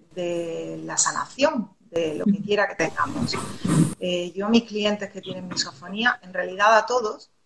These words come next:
pero la meditación es algo con lo que deberían empezar su día y también terminar su día de esa manera. Que no tienen mucho tiempo, que tienes que atender a los niños pequeños, cualquier cosa que te pase, cinco minutos.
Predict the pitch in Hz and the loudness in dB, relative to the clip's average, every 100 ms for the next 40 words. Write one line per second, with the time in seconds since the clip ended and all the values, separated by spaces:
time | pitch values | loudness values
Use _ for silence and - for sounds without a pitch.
0 | _ _ _ _ 196 196 190 185 180 180 | _ _ _ _ 4 6 8 6 4 0
1 | - - 202 202 196 196 190 - 233 240 | -4 -6 -4 2 2 2 0 2 2 4
2 | 240 220 240 240 - 202 196 196 190 185 | 4 6 6 4 2 2 2 -2 2 4
3 | 185 - 185 185 196 233 233 208 190 170 | 2 -2 -12 -14 -8 -2 -2 -2 -10 -12
4 | - 190 202 180 170 156 - _ _ _ | -4 -2 -2 -8 -16 -20 -20 _ _ _
5 | _ _ _ 220 214 196 196 208 233 320 | _ _ _ 0 4 4 6 6 4 0
6 | - _ _ 214 190 196 190 208 208 - | -6 _ _ 4 6 2 4 2 2 -2
7 | 190 190 175 170 175 190 175 170 185 175 | -2 0 -2 -4 -8 -8 -8 -10 -12 -20
8 | _ _ _ _ 240 240 285 302 302 285 | _ _ _ _ 0 2 2 2 2 4
9 | 277 - 240 - 247 247 247 233 233 226 | 2 0 -6 -2 -2 0 -2 0 0 2
10 | 233 233 233 226 220 220 226 220 214 208 | 0 0 -2 0 2 4 4 4 2 0
11 | 220 220 - _ - - 220 220 214 214 | -4 -6 -14 _ -6 4 4 6 4 2
12 | 208 - 196 196 240 226 220 214 202 202 | 0 0 2 4 4 4 2 -2 -8 -10
13 | 202 220 202 165 - _ _ _ _ - | -6 -4 -4 -8 -16 _ _ _ _ 2
14 | 240 240 247 220 190 170 - | 4 6 8 8 6 -2 -18